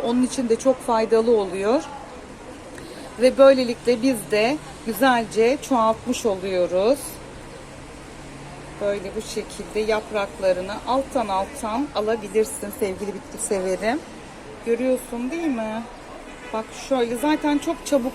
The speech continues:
çıkıyor. Çok böyle, e, narin bir, e, yapıya sahip olduğu için bak görüyor musun? Hemen çıkıyor zaten. Şöyle göstereyim bak.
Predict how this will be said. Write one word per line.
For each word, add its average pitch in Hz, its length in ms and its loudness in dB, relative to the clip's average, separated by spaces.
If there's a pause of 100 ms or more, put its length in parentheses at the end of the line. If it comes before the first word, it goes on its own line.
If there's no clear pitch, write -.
çıkıyor. 226 580 -2 (1080)
Çok 285 120 0 (140)
böyle, 269 420 6
e, 226 300 0
narin 247 440 4
bir, 247 120 0
e, 214 380 -6
yapıya 247 380 2 (100)
sahip 247 360 0
olduğu 247 380 2
için 240 480 -2 (800)
bak 226 120 0 (120)
görüyor 262 320 0
musun? 208 520 -10
Hemen 233 440 -2 (140)
çıkıyor 233 420 -2 (120)
zaten. 190 580 -6 (800)
Şöyle 208 380 -4 (440)
göstereyim 202 680 -8
bak. 208 120 -8